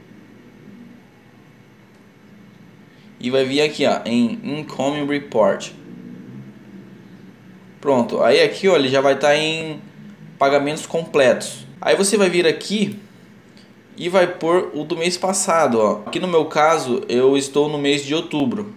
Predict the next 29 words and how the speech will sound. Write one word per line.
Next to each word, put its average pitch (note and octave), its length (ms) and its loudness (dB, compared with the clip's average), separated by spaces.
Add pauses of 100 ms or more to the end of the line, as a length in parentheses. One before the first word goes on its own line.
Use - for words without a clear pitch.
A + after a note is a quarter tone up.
(120)
Então, C#3 600 0 (680)
esse D3+ 300 -2
mês C#3+ 160 2
de D3+ 80 0
outubro, F#3 540 -2 (120)
eu C3+ 140 4
vou D3 120 0
receber D3+ 680 0 (760)
tudo F3+ 280 -2
que G3+ 100 -6
liberou D#3 320 2
pra D3+ 180 2
mim C#3 300 0 (580)
no B2+ 240 2
mês D3+ 300 0
de C#3+ 60 -4
setembro. C3+ 760 0 (280)
Vou D3 80 -8
clicar D#3 280 0
aqui, C#3+ 220 2
ó, G#2 160 4
então, G#2 400 0
em G#2 100 0
dia A2+ 160 2
primeiro C#3+ 560 0 (1600)
até B2 160 0
o B2 40 2
dia C#3+ 160 2
trinta. B2+ 480 -2